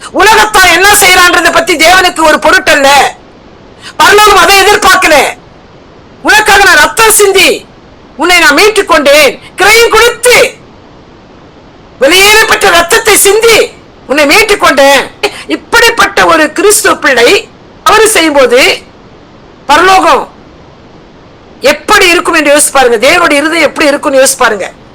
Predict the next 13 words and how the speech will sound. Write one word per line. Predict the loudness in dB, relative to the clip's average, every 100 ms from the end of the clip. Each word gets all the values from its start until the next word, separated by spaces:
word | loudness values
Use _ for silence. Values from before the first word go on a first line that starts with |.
| -20 -20 -20 -6
சினிமாவில | -4 -2 0 2 2 2
சொல்லுகின்ற | 0 0 0 0 -2 0 0
எல்லா | 2 2 2 2 0
விதமான | 0 -2 0 0 0
பஞ்ச் | -2 -4 -4 -2
டயலாக், | 0 2 2 0 0 -2 -6 -20 -20 -20 -20 -6
கெட்ட | -4 0 0
வார்த்தைகள், | 2 0 0 0 0 -2 -8 -20 -20 -20 -20 -20 -20 -20 -6
வீண் | -2 0
வார்த்தைகள் | 0 0 0 0
எல்லாம் | 2 2 2
என்ன | 2 0
பண்றாங்க? | 0 0 0 -2